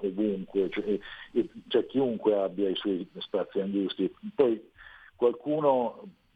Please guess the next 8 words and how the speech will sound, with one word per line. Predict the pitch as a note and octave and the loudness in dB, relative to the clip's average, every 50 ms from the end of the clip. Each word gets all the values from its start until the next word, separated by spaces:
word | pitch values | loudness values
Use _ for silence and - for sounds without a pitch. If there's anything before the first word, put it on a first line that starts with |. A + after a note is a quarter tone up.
| _ _ _ | _ _ _
purtroppo | - G#2 - - C3+ B2+ B2+ B2+ - A#2 A2 | -12 -12 -8 0 2 2 2 2 0 -6 -6
li | G2 F#2 | -6 -4
tira | A2 A2 G#2+ A#2+ | 0 2 2 2
fuori | A#2+ - A#2 A2+ A2 A2 A2+ A2 A2+ A#2 A#2+ B2 B2 A#2+ | 2 2 2 2 4 4 4 4 2 2 2 4 2 2
e | F#2 G#2 G2+ G2 G2 G2+ G2+ G2+ F#2+ F#2+ F#2+ F#2 F#2 F#2 F#2 F#2 F#2 F2+ F2+ F2+ F2+ F2+ | 0 0 -2 0 0 2 2 2 2 0 0 0 -2 -2 -4 -4 -4 -4 -4 -4 -4 -6
li, | F2+ F#2+ F#2 F2+ F2+ | -6 -6 -6 -6 -6
li, | F#2 F#2 F#2 F#2 F#2 | -6 -6 -6 -6 -6
li | F#2 | -8